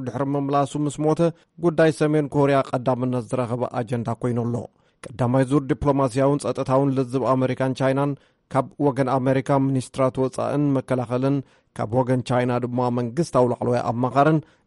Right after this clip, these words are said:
ኢታማዦር ሹም እታ ሃገርን ተሳቲፎምሉ እዮም።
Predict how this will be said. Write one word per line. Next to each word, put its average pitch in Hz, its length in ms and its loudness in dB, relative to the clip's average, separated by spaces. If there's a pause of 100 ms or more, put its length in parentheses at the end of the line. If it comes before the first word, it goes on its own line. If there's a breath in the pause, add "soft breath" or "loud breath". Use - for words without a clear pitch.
ኢታማዦር 123 680 2
ሹም 113 360 -2
እታ 127 220 -4
ሃገርን 110 460 0 (200)
ተሳቲፎምሉ 98 680 -4
እዮም። 67 260 -10